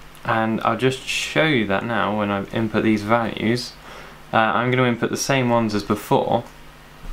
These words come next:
and now we get an error, because it's saying B M R is not defined. And that's because the, the definition of B M R is in this line, uh,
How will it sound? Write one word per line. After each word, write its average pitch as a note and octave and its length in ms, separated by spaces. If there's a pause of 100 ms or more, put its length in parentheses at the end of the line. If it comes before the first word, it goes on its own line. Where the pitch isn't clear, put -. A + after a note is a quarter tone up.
(180)
and C3+ 360
now D3 260
we C#3+ 60
get B2 140
an A2 120
error, A2 460
because - 200
it's - 120
saying A#2+ 380 (260)
B F3+ 140
M D#3+ 160
R G2 220
is A2 120
not A#2+ 320
defined. A2+ 640 (300)
And C#3+ 120
that's E3 180
because A2+ 520
the, - 200
the B2+ 760 (100)
definition D3+ 480
of A2 100
B A#2+ 80
M A#2+ 160
R G#2+ 200
is A2 100
in C#3 160
this C3 200
line, B2+ 460 (500)
uh, A#2 400